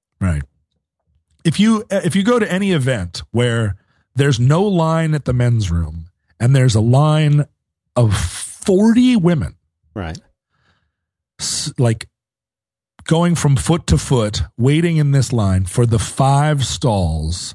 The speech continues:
Speaker 1: in the women's room. And there are five stalls in the men's room, but there are urinals in the men's room.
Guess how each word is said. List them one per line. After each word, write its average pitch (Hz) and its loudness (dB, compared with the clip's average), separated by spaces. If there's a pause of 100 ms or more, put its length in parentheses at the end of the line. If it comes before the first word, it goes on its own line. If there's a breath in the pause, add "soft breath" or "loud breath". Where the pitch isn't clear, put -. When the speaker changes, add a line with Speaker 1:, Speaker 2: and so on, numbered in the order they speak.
(280)
Speaker 1:
in 120 2
the 110 2
women's 95 2
room. 71 -6 (1160 soft breath)
And 139 4
there 139 4
are 113 2
five 160 0
stalls 202 0
in 185 0
the 175 0
men's 175 0
room, 71 -6 (2250)
but 123 2
there 127 2
are 107 2
urinals 117 0
in 76 -6
the - -12
men's 104 -6
room. - -20